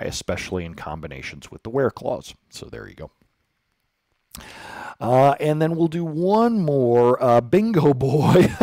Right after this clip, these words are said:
<laughs> Bingo Boy says, "What are the pros and cons of setting up a S Q L Server learning environment using, uh,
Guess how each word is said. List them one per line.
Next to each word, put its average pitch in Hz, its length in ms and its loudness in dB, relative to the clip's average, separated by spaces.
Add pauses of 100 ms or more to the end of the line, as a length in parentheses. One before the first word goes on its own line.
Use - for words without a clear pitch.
(440)
<laughs> - 540 -6
Bingo 190 300 4
Boy 120 160 2
says, 113 240 -4
"What 160 140 -2
are 156 40 -2
the - 60 -2
pros 101 320 -2
and 87 120 -8
cons 90 340 -6
of 85 100 -12
setting 90 320 -4
up 80 140 -10
a - 20 -14
S - 100 -8
Q 104 140 -4
L 101 80 -10
Server 82 340 -6
learning 104 500 -4
environment 73 680 -12
using, 95 640 -8
uh, 85 320 -8